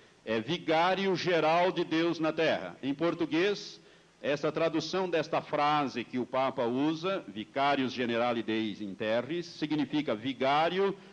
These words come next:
geral de Deus na terra. A palavra vigário na nossa língua significa substituto. Então, em bom português, seria substituto geral de Deus na terra.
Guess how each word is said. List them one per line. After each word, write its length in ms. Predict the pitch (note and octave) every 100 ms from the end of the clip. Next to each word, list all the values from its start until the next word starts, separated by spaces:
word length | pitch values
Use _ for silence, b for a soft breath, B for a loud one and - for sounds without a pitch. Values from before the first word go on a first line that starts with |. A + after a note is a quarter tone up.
| B
geral 500 | - C#3 C3 D3 E3+
de 120 | D#3+ D#3+
Deus 300 | C#3 C#3+ D3+
na 100 | D3
terra. 400 | B2+ E2+ F2 - - b b b b
A 100 | A#2
palavra 400 | E3 G#3+ A#3 G#3+
vigário 680 | D#3 E3 B2 E3+ E3+ C#3+ C3
na 140 | C3
nossa 300 | C#3 C#3 C#3
língua 300 | B2+ F#3 E3
significa 560 | - E3 D#3+ D3+ E3 D3+
substituto. 840 | - A3 F#3 - E3+ C#3+ - - - B B B B
Então, 340 | A#2 F3 G3
em 100 | F#3
bom 240 | C#3+ G3+ A3
português, 540 | F#3+ E3 D3 D3+ F3+
seria 380 | - D#3 D3+ G#2+
substituto 920 | - D3+ D#3+ D#3+ D#3 D3+ G#3+ A3+ F#3
geral 460 | D#3 C#3+ D3+ F#3 F#3+
de 120 | E3+
Deus 360 | C#3+ D3+ D#3+
na 120 | D#3 C#3
terra. 460 | - G2+ F2 D#2+